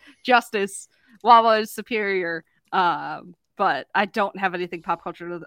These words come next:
other than that. That's just what it reminded me of when you said the Baltimore accent. Uh, I remember people around this area, or at least, like,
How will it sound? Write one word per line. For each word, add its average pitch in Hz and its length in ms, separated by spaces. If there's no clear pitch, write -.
other 190 180
than 175 200
that. 165 220
That's 165 160
just - 200
what 170 140
it 165 120
reminded 180 460
me 175 80
of 170 140
when 170 80
you 170 100
said 165 240
the 170 60
Baltimore 165 500
accent. 160 480
Uh, 151 300
I 175 60
remember 165 420
people 170 360
around 170 220
this 165 200
area, 165 340
or 208 120
at 214 80
least, 277 220
like, 202 200